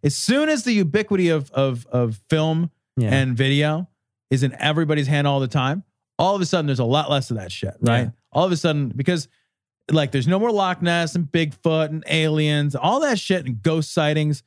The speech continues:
Speaker 1: Like, a lot of that shit goes away real fast.
Speaker 2: Yeah.
Speaker 1: Like, that's
Speaker 2: Yeah.
Speaker 1: the thing is, like, if there was really a U F O, you wouldn't have one video of it.
Speaker 2: Yeah, you'd have, uh,
Speaker 1: You'd have
Speaker 2: hundreds of them.
Speaker 1: hundreds
Speaker 2: Yeah,
Speaker 1: and hundreds
Speaker 2: hundreds
Speaker 1: of
Speaker 2: of videos.
Speaker 1: corroborating
Speaker 2: Yeah.
Speaker 1: videos.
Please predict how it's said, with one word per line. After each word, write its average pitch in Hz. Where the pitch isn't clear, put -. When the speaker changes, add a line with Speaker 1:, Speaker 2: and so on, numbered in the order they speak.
Speaker 1:
Like, 131
a 131
lot 165
of 202
that 160
shit 139
goes 131
away 113
real 107
fast. -
Speaker 2:
Yeah. 117
Speaker 1:
Like, 143
that's 202
Speaker 2:
Yeah. 202
Speaker 1:
the 185
thing 202
is, 147
like, 160
if 208
there 262
was 196
really 240
a 180
U 180
F 139
O, 147
you 190
wouldn't 202
have 160
one 156
video 165
of -
it. -
Speaker 2:
Yeah, 185
you'd 185
have, 175
uh, 160
Speaker 1:
You'd 185
have 202
Speaker 2:
hundreds 277
of 95
them. -
Speaker 1:
hundreds 185
Speaker 2:
Yeah, 208
Speaker 1:
and -
hundreds 202
Speaker 2:
hundreds 226
Speaker 1:
of 160
Speaker 2:
of -
videos. 147
Speaker 1:
corroborating 131
Speaker 2:
Yeah. 262
Speaker 1:
videos. -